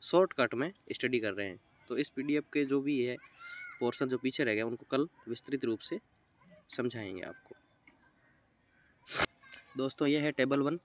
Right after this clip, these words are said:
टेबल वन में सत्रह सौ छः कैंडिडेट टोटल जो प्रोविजनली लिए गए थे, उसमें टोटल मेरिट लिस्ट वगैरह है, अम्बाला में कितने लिए थे टोटल आप ये जो रीड कर सकते हो, पाँच नंबर किसको बोनस मिला है, पाँच किसको नहीं मिला है,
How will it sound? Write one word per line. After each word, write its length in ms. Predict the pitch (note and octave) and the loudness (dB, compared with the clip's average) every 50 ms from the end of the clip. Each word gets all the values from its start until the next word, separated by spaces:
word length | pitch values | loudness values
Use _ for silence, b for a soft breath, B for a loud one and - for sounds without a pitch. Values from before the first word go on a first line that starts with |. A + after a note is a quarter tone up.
| _ _ | _ _
टेबल 280 | - B2+ C3+ C#3+ C#3+ C#3 | -2 0 0 2 2 2
वन 120 | C3+ C#3 | 2 0
में 200 | C#3 C#3+ C#3 C3+ | 0 0 0 -2
सत्रह 320 | C#3 - C3 - - C#3 C3+ | -2 -2 -4 0 0 0 2
सौ 140 | - E3 | 2 0
छः 240 | D#3 - - - B2+ | -2 0 2 0 2
कैंडिडेट 380 | A#2+ B2+ B2 B2 B2 B2+ B2 A#2+ | 2 2 0 2 2 2 2 2
टोटल 260 | B2+ A#2 - C3 A#2+ | 0 0 0 0 2
जो 100 | B2+ B2+ | 0 0
प्रोविजनली 420 | - - B2+ B2 B2 C3 C3 C3 | 0 0 2 2 2 4 4 4
लिए 220 | B2 B2 B2 C3 C3 | 4 4 4 4 4
गए 140 | C#3 C3+ C3+ | 4 2 0
थे, 160 | - E3 G3 B B B B B B | 0 -4 -6 B B B B B B
उसमें 220 | C3 - C3+ C3 A#2+ | -6 -2 0 0 2
टोटल 220 | C3+ C3 - D3 | 2 2 2 2
मेरिट 260 | C3 B2+ B2+ C3+ C3+ | 2 2 2 2 0
लिस्ट 260 | C3+ C3 C#3 C3 - | 0 0 -2 -2 -2
वगैरह 280 | B2 B2 A#2+ B2+ B2+ B2+ | -4 -4 -2 -2 -2 0
है, 160 | B2 C3+ D3 | 0 0 0
अम्बाला 340 | C3 A#2 A#2 A#2+ B2 B2 B2 | 0 0 0 2 2 2 2
में 120 | B2 B2 | 2 0
कितने 280 | - B2+ - C3 B2+ B2+ | 0 -2 -2 0 0 0
लिए 220 | B2 B2 B2+ B2+ | 2 2 2 2
थे 100 | - D#3 | 2 0
टोटल 360 | D3 - C3+ B2+ - C#3 C3+ G#2+ | -2 -2 -2 -2 0 2 2 4
आप 180 | A2+ A#2+ B2 B2 | 4 2 2 0
ये 220 | A#2+ B2 B2+ C3+ | 0 0 2 2
जो 140 | C#3 C#3 D3 | 2 2 0
रीड 260 | C3+ A#2 B2 B2+ B2+ | 2 2 2 2 2
कर 100 | - C3 | 0 -2
सकते 280 | A#2 - A#2+ A2 - C3+ | -4 -4 -6 -6 -4 -4
हो, 80 | C#3 C3+ - | -2 -2 0
पाँच 240 | A#2+ A#2+ A#2+ - B2+ | 0 0 0 0 0
नंबर 220 | B2+ B2+ B2+ A#2+ | 0 2 0 0
किसको 300 | - C3 B2 - - C3+ | 0 -2 -4 -2 -2 -2
बोनस 260 | C3 B2+ C3 C3+ - - | 0 0 -2 -2 -2 -2
मिला 160 | C3+ B2+ C#3+ | -2 -2 -2
है, 80 | D3 D3 | -4 -4
पाँच 260 | - B2 A#2+ A#2+ - | -2 -2 -2 -2 -2
किसको 260 | - A#2+ - - C#3 | -6 -8 -6 -4 -2
नहीं 200 | B2 A#2+ B2 C3+ | 0 0 2 2
मिला 240 | C#3+ C#3 C3+ C3+ C3 | 2 2 0 0 -2
है, 160 | C3 C#3+ D3+ | -2 -4 -8